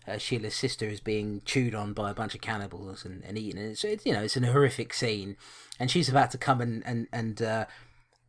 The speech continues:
and, and see that. Mark or Robert Kerman just punches her in the <laughs> face, you know, knocks her out, and,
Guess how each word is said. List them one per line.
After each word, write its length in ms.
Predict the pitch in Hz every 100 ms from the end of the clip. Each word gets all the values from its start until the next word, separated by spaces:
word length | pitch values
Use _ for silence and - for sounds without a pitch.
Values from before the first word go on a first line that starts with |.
| _
and, 200 | 127 120 -
and 160 | 117
see 320 | - 170 208 160
that. 320 | 101 90 90 - -
Mark 460 | 156 170 170 151 -
or 140 | 139
Robert 440 | 143 151 156 156 156
Kerman 480 | 165 147 139 139 135
just 240 | - -
punches 380 | - 277 311 208
her 100 | 175
in 100 | 156
the 80 | 147
<laughs> 20 |
face, 540 | 127 - - 330 - -
you 40 |
know, 160 | 208 156
knocks 420 | 156 190 240 -
her 120 | 147
out, 300 | 147 160 139
and, 200 | 117 123